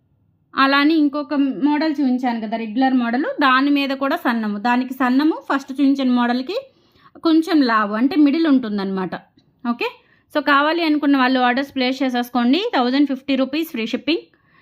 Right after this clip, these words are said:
ఇలా స్క్రీన్ షాట్ తీసుకొని WhatsApp నంబర్కి పింక్ చేయండి. థౌజండ్ ఫిఫ్టీ ఫ్రీ షిప్పింగ్ అండి. ఓకే,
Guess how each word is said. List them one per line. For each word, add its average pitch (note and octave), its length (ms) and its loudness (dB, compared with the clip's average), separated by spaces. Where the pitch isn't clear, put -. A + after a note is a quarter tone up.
ఇలా C#4 140 2
స్క్రీన్ D4 320 0
షాట్ D4+ 240 -2
తీసుకొని D4+ 480 -2
WhatsApp C4 400 0
నంబర్కి A#3+ 380 0
పింక్ A#3 360 -2
చేయండి. F#3 380 -4
థౌజండ్ C#4+ 380 2
ఫిఫ్టీ E4+ 340 -4
ఫ్రీ D4 160 -2
షిప్పింగ్ F#3 380 -4
అండి. F3 200 -4
ఓకే, F4+ 200 -2